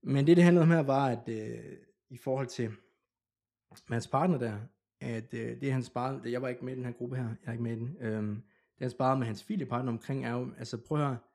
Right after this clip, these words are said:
du kan igen over i adfærdsdomænet, altså du kan tage valget om ikke at gå med på det der. Altså når der er en eller anden form for emotionel, øh, oprevethed, øh,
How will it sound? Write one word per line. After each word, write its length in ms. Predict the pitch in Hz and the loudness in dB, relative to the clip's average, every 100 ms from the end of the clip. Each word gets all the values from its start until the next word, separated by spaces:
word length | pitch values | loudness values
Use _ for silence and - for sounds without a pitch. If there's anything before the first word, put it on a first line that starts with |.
| _ _ _ _ _ _ _ _ _ _ | _ _ _ _ _ _ _ _ _ _
du 80 | 180 | -4
kan 320 | 175 185 185 | 2 2 2
igen 280 | 143 151 165 - | -2 -2 -4 -4
over 220 | 143 143 | -4 -4
i 20 | |
adfærdsdomænet, 760 | 131 156 151 123 - 123 135 131 | -4 -6 -2 -4 -2 -2 -2 -4
altså 120 | - - | -8 -12
du 100 | 147 _ - - | -14 _ -14 0
kan 300 | 180 208 196 _ _ _ _ _ _ _ _ _ _ | 2 2 -2 _ _ _ _ _ _ _ _ _ _
tage 200 | - 190 165 | 0 2 4
valget 240 | 247 - | 2 0
om 180 | 123 - | -6 -2
ikke 120 | 170 | 0
at 40 | 175 | 2
gå 80 | |
med 120 | 160 220 | 2 0
på 80 | |
det 120 | 131 107 | -4 -8
der. 120 | 117 - _ _ _ _ _ _ _ _ _ | -12 -18 _ _ _ _ _ _ _ _ _
Altså 180 | 131 165 | -4 0
når 20 | |
der 80 | 160 | 2
er 40 | |
en 20 | 165 | 2
eller 100 | 160 | 0
anden 40 | |
form 120 | 170 | -2
for 100 | 147 | -2
emotionel, 720 | 131 135 131 151 147 160 165 - _ _ _ _ _ _ _ _ _ - | -4 -4 -6 -4 0 2 2 -2 _ _ _ _ _ _ _ _ _ -8
øh, 120 | 120 120 | -6 0
oprevethed, 800 | 147 151 139 131 - 151 147 147 - | 2 2 2 0 0 0 0 -2 -10
øh, 480 | 123 117 110 110 107 | -10 -8 -8 -8 -12